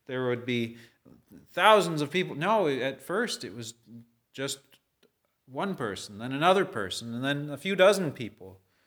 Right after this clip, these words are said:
died. And then, then down the road, people would get sick and cancer and, and complications and die.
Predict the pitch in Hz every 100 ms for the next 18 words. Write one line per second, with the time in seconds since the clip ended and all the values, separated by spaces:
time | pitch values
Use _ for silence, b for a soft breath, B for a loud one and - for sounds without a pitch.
0 | _ _ _ 113 135 127 110 117 120 120
1 | 120 120 131 127 143 135 127 151 156 156
2 | 131 127 117 117 - 117 - - 151 147
3 | - 110 107 - 143 143 139 131 120 110
4 | 107 - 110 110 104 - 139 135 - 135
5 | 135 135 127 113 113 113 127 131 120